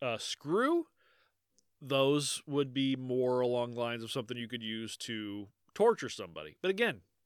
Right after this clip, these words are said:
th-, the Catholic Church, uh, people who use torture as a method, they, they usually didn't go out of their way to be inventive with it. Uh, the, the,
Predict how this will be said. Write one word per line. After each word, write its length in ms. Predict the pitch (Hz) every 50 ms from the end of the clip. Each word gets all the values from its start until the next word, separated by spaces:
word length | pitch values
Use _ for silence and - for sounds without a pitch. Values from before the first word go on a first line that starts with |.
| _ _ _ _ _ _ _ _ _ _ _ _ _ _ _ _ _ _ _ _ _ _ _ _ _ _ _ _ _ -
th-, 260 | 180 - - 190 180
the 80 | 185
Catholic 460 | 156 - 220 254 262 247 262 214 - -
Church, 560 | - - 190 180 180 - - - - - - - _ _ _ -
uh, 180 | 151 143 143 135
people 320 | - - 226 214 226 190 165
who 160 | 165 180 165
use 420 | 151 135 143 156 165 170 165 151
torture 400 | - - 160 165 156 - - 143
as 100 | 139 127
a 60 | 123 120
method, 480 | 127 160 180 - - 113 104 110 113
they, 140 | 147 151 139 _ _ _ _ _ _ _ _ _ _ _ _
they 120 | - 165
usually 720 | 165 160 165 196 262 320 320 294 311 320 294 285 277 269 226
didn't 480 | 175 - - 185 220 233 254 240 202
go 200 | 151 170 185 185 175
out 200 | 160 151 165 175
of 80 | 165
their 160 | 143 147 139 135
way 300 | 127 131 135 143 156 156
to 180 | - - 139
be 180 | 123 127 127 131
inventive 560 | 131 123 107 120 143 175 - - 110 95 82 82
with 180 | 85 80 -
it. 160 | - - - _ _ - - - _ _ _ _ _
Uh, 380 | 131 120 120 117 113 110 110 113 - _ _ _ _ _ _ _ _ _ _ _ _ _ _ _ _ _
the, 200 | 123 135 143 151
the, 220 | 127 127 135 160